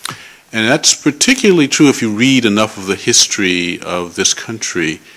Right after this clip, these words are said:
Uh, race in this country is, was defined because of the institution of slavery. It was a, it was an easy moniker to decide who would be a slave.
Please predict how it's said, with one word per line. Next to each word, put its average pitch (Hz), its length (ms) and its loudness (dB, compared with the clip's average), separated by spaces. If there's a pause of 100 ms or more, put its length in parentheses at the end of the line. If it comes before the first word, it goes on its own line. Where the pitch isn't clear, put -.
(500)
Uh, 107 260 0
race 135 420 4
in 156 60 6
this 185 160 4
country 117 600 2
is, 113 380 -4
was 113 460 -2
defined 123 1600 0 (1120)
because 175 460 2
of 160 140 2
the 143 140 0
institution - 600 -2
of 123 60 -4
slavery. 131 560 0
It - 60 -10
was 101 160 -6
a, 117 40 -6
it 110 120 -4
was 117 140 -2
an 107 120 -4 (140)
easy 196 360 2
moniker 135 500 0
to 113 120 -6
decide 110 440 0
who 151 240 -2
would 127 200 -2
be 104 140 -4
a 101 40 -2
slave. - 680 -4